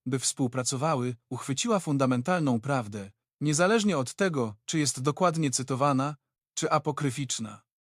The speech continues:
Ameryka zbudowała nie tylko czterdzieści dziewięć trzysta dwadzieścia cztery czołgi Sherman,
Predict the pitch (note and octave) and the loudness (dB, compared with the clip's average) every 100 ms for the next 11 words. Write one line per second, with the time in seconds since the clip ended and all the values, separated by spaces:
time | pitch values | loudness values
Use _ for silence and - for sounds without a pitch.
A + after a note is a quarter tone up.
0 | _ _ C3+ D3+ F3+ A3 F3 C3 C#3 C#3+ | _ _ 2 4 2 2 0 0 0 2
1 | E3+ F#3+ D#3 C#3+ F3 E3 C#3 - C#3 D#3 | 4 4 2 0 -2 -2 -2 -2 0 0
2 | D#3 D3+ B2+ E3 D3 - - A3+ - D#3+ | -2 -2 -2 0 0 -2 -4 -2 0 0
3 | B2+ C3+ D3+ - C#3 A#2+ - F3 C3 E3 | 0 0 0 -2 -4 -4 -2 -2 0 0
4 | C#3+ A#2 A#2 D#3 A#2+ G#2 F#2+ | 0 0 -2 -2 -2 -4 -6